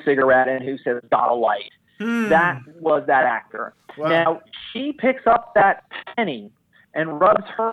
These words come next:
Speaker 1: finger over the Abraham Lincoln image. And it's right after she does that that he descends from the air. Now, that could just be Lynch having fun with it and making a, an outside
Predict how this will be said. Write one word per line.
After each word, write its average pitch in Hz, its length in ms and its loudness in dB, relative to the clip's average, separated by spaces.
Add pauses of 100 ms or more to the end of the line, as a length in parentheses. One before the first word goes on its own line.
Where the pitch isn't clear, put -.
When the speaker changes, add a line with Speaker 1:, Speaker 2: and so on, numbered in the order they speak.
Speaker 1:
finger 220 360 0
over 156 220 2
the 160 120 -2
Abraham 170 480 -2
Lincoln 180 540 -4
image. 117 420 -6 (680)
And 175 160 2
it's 170 160 0
right 180 440 4
after 226 400 2 (100)
she 202 120 -8
does 180 240 2 (100)
that 127 260 0
that 147 120 -8
he 170 140 -12
descends 151 520 -4
from 143 160 -2
the 139 140 -8
air. 117 360 0
Now, 175 320 4 (200)
that 233 240 2
could 247 200 -4
just 208 180 -6
be 175 120 -6
Lynch 165 320 -2 (600)
having 160 380 -2 (140)
fun 185 360 0
with 175 220 2
it 180 100 2
and 165 120 0
making 156 340 -4
a, 143 220 2 (160)
an 151 140 -2
outside 202 680 2